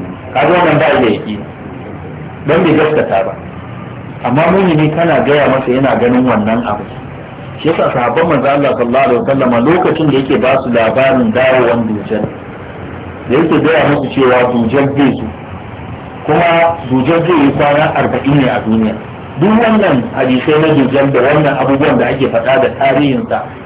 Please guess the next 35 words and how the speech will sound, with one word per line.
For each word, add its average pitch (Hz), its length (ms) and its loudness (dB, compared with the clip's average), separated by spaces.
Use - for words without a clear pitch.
wanda 151 340 0
in 151 180 4
ya 151 80 2
zo 151 140 4
zai 147 200 2
kasance 123 480 0
kwana 147 320 0
arba'in 120 340 0
kacal 139 320 0
zai 143 120 4
yi 127 60 4
a 107 140 0
duniya 117 360 0
da, 113 320 0
da 117 180 0
zuwan 151 280 2
shi 123 120 -2
da 113 100 2
mutuwarsa. 113 500 0
Manzo 123 260 0
Allah 175 180 2
sallallahu 147 320 2
alaihi 143 160 2
wasallam 147 240 2
yace 151 240 2
zai 170 220 2
yi 131 80 2
kwana 131 340 2
ɗaya, 131 200 2
kwana 160 360 0
ɗayan 170 300 2
farko 175 340 2
da 175 180 2
zai 143 140 2
yi, 120 240 2